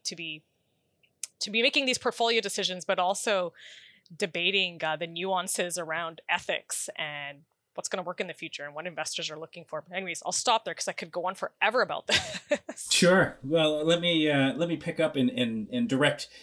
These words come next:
Speaker 2: uh, maybe down a different path a little bit. Uh, you referred previously in the conversation to sort of investors changing expectations, uh, within the E S G space. We've certainly seen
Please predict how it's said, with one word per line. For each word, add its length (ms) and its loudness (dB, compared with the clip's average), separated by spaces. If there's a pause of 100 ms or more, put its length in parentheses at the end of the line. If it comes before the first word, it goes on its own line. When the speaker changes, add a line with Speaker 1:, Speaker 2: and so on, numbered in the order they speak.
(180)
Speaker 2:
uh, 160 6
maybe 240 6
down 220 4
a 60 -2
different 340 -2
path 340 2
a 60 -4
little 180 0
bit. 240 -4 (260)
Uh, 140 6
you 200 4
referred 380 0
previously 480 -2
in 100 0
the 60 0
conversation 760 0
to 300 -2
sort 200 0
of 60 -8
investors 680 0
changing 520 0
expectations, 1120 -2 (260)
uh, 160 2
within 260 0
the 260 2
E 60 -4
S 100 -2
G 200 -4
space. 340 -4
We've 120 -4
certainly 520 2
seen 560 2